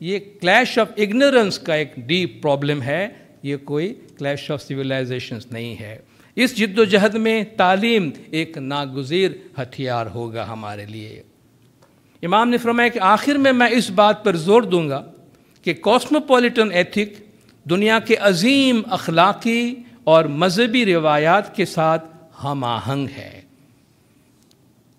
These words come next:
कुरान शरीफ की एक आयत मौला ने फरमाया कि मेरी ज़िंदगी में मरकज़ी रही है, जो तमाम इंसानियत से कहती है कि "ऐ लोगो,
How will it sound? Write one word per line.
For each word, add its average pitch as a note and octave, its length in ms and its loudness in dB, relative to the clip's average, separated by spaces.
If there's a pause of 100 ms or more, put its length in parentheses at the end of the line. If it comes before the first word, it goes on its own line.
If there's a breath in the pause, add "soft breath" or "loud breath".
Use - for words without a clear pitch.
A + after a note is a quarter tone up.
(120)
कुरान A3 360 6
शरीफ C#4 400 4
की B3+ 180 -2 (160)
एक C4 160 -2
आयत A#3 320 6
मौला A3 260 2
ने A3 80 -2
फरमाया G#3+ 380 -2
कि G#3 140 -6
मेरी A#3+ 320 2
ज़िंदगी F#3+ 480 0
में G3 200 0
मरकज़ी F#3+ 680 2
रही E3 300 0
है, C3+ 420 -2 (300 loud breath)
जो D#3 80 0
तमाम F3+ 640 2
इंसानियत F3 560 -2
से - 180 -4
कहती C#3+ 380 -4
है B2+ 300 -4 (380 soft breath)
कि A#2+ 60 -12
"ऐ D3+ 260 0
लोगो, F#3 420 2